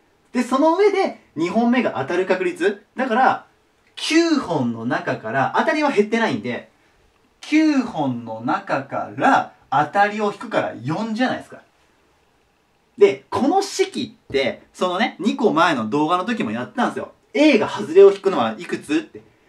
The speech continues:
で、Bが当たるのは一本減ってるよね。だからこれじゃんって。式同じなんです、結局。やってることは。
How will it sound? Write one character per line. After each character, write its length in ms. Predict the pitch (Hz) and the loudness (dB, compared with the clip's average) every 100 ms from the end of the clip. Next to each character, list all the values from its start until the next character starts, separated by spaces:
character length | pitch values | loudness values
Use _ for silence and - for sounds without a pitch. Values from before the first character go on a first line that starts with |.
| _ | _
で、 100 | - | -4
B 260 | 131 302 247 | 2 2 4
が 140 | - | 0
当 60 | - | 2
た 80 | 202 | 2
る 60 | |
の 120 | 202 127 | 2 0
は 160 | 143 | -2
一 140 | 214 - | -4 -4
本 140 | 151 | -4
減 120 | - | -4
っ 20 | 139 | -4
て 120 | 247 | 0
る 80 | 247 | 2
よ 80 | 285 | 0
ね。 140 | 330 | -2
だ 60 | 262 | -2
か 60 | - | -2
ら 40 | |
こ 140 | - | 2
れ 80 | 214 | 2
じ 100 | 214 | 2
ゃ 140 | 226 214 | 0 -2
ん 60 | |
っ 40 | - | -8
て。 100 | - _ | -18 _
式 420 | - - 415 214 | -2 0 0 -2
同 140 | 285 285 381 | 2 4 4
じ 120 | 240 | 4
な 80 | 330 | 2
ん 60 | 285 | 0
で 100 | 113 | -2
す、 80 | - | -4
結 160 | 139 | -6
局。 200 | 110 107 - _ - | -6 -12 -14 _ -4
や 160 | 160 | -4
っ 80 | - | 0
て 100 | 165 | -2
る 60 | 151 | 0
こ 120 | 151 | -4
と 120 | |
は。 80 | 113 | -6